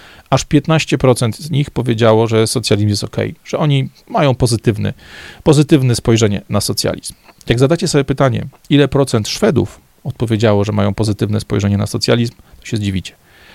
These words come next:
Bo w porównaniu z czterdziestoma dwoma procentami Amerykanów,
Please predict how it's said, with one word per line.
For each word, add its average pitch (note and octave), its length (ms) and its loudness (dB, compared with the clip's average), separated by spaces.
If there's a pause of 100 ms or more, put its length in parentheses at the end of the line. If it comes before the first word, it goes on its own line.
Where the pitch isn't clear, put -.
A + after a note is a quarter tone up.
(460)
Bo A2+ 80 2
w F#2+ 80 0
porównaniu B2 600 2
z - 140 -6
czterdziestoma A#2+ 720 0
dwoma A#2+ 320 0
procentami A2 580 -4
Amerykanów, G#2 720 -2